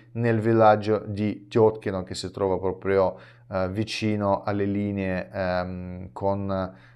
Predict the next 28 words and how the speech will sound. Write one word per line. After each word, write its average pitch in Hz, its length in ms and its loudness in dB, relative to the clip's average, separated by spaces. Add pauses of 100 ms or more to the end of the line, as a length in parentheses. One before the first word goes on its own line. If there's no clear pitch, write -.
(100)
la 90 1040 -2
frontiera, 92 1600 -2
eh, - 60 -14
tra 95 260 2
Russia 101 340 -2
e - 20 0
Ucraina. 92 560 -4 (520)
Ieri, 127 320 6
evidentemente 113 720 0
per 113 400 4
disturbare 110 760 2
i 98 40 0
festeggiamenti 107 720 -4
di 98 80 -4
primo 107 300 -2
maggio, 98 380 2
lì 98 400 -2 (440)
i 117 80 -8
militari 110 500 4
ucraini 110 560 2
hanno 101 160 -4
sparato 107 500 2
centotrentuno 110 1000 -4
colpi 110 500 2
di 104 140 -4
munizioni 104 640 -4
di 98 100 -2
artiglieria 110 720 0